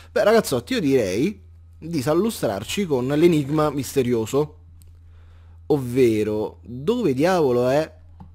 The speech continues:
Ah, io ho fatto tutto questo perché mi serve un Seal Touch. Mi serve un Seal Touch e poi ci dovremo incantare qualche cosa, no? Io sto, sto co-, ma sai, vi dico, ma incantiamoci. Vi-, ah, si possono fare le armature di legno, se non sbaglio.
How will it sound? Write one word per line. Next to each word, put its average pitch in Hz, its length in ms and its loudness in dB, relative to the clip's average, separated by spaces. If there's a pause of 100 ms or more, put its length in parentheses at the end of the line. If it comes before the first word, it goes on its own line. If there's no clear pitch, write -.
(680)
Ah, 165 140 6
io 202 100 10
ho 185 40 8
fatto 160 260 0
tutto 160 180 -2
questo 185 200 2
perché 127 160 -2
mi 131 100 -4
serve 127 200 -2
un 131 80 -4
Seal 120 200 -6
Touch. - 400 -10 (1040)
Mi - 40 -14
serve 139 200 0
un 147 80 -2
Seal 196 140 -6
Touch 240 240 0
e - 40 -2
poi 156 140 0
ci 110 100 -4
dovremo 117 300 -4
incantare 107 380 -8
qualche 107 280 -8
cosa, 104 300 -6
no? 123 100 -4
Io 123 140 -2
sto, 98 140 -12
sto 110 300 -12
co-, 120 300 -6 (300)
ma 320 80 -10
sai, 202 140 -4
vi 101 120 -6
dico, 95 240 -6
ma 123 100 -10
incantiamoci. 117 1300 -6 (480)
Vi-, 349 140 -10
ah, 240 180 -4
si 220 120 -4
possono 262 260 -2
fare 170 180 0
le 180 80 2
armature 240 320 2
di 202 120 2
legno, 107 440 4
se 117 100 -10
non 110 80 -8
sbaglio. 92 600 -10